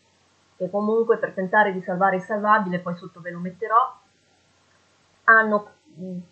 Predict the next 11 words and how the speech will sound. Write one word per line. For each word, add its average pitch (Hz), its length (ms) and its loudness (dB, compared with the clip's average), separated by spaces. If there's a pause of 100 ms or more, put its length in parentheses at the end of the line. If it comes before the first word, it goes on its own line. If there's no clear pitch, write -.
fatto 170 340 2
questa 202 220 -2
specie 220 320 0
di 208 80 -8
ipotesi 196 600 4
che 185 80 -4
ovviamente 185 340 -2
è 185 40 -6
stata 185 200 -6
rifiutata 180 480 -4
da, 170 360 -6